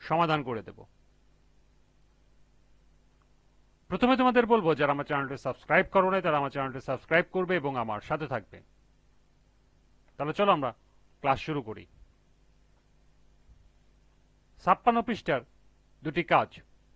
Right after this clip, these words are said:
লক্ষ্য করো, প্রথম কাজে প্রশ্ন দেওয়া আছে, "বাংলাদেশ সরকারের বিভিন্ন অঙ্গের রূপরেখা একটি সংক্ষিপ্ত প্রতিবেদন তৈরি করো।" এবং দুই নম্বর কাজে আছে, নিচের ছকে সরকারের কয়েকটি কাজ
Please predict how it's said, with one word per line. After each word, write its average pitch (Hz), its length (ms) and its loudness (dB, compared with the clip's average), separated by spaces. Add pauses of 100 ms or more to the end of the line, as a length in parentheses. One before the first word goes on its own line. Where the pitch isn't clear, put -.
(140)
লক্ষ্য 156 200 0
করো, 202 240 4
প্রথম 208 340 0
কাজে 196 220 0
প্রশ্ন 175 380 -4
দেওয়া 196 180 6
আছে, 127 280 -2 (580)
"বাংলাদেশ 196 680 2
সরকারের 185 480 4
বিভিন্ন 170 500 -2 (100)
অঙ্গের 156 400 0
রূপরেখা 165 680 2
একটি 170 400 -4
সংক্ষিপ্ত 190 960 0 (180)
প্রতিবেদন 180 880 -2 (100)
তৈরি 143 400 -4 (100)
করো।" 143 280 0 (1700)
এবং 131 140 -8
দুই 165 120 2
নম্বর 208 240 4
কাজে 202 220 6
আছে, 160 360 2 (360)
নিচের 214 360 2 (120)
ছকে 165 680 0
সরকারের 180 540 2
কয়েকটি 175 340 0
কাজ 156 380 2